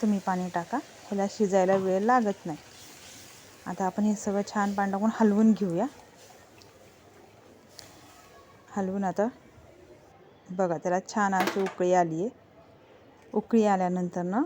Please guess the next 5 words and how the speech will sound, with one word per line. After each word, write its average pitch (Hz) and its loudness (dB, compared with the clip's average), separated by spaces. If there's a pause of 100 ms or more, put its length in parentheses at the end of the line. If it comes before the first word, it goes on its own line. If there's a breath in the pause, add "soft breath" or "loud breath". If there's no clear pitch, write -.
आपण 185 -2
त्यामध्ये 175 -2
टाकूया 175 -2 (220)
पनीरची 185 -4 (540)
तुकडे. 214 -2